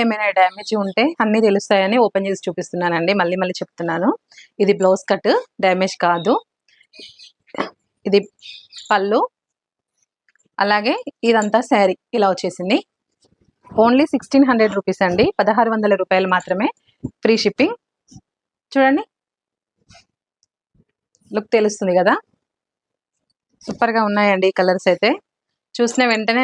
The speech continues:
నాకు ఈ కలర్స్ నచ్చాయి, అందుకని వెంటనే తీసుకొచ్చేసాను. చూసేయండి.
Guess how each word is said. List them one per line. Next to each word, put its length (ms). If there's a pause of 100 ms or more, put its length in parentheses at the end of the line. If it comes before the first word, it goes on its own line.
నాకు 200
ఈ 80
కలర్స్ 320
నచ్చాయి, 480
అందుకని 340
వెంటనే 320
తీసుకొచ్చేసాను. 680 (3000)
చూసేయండి. 360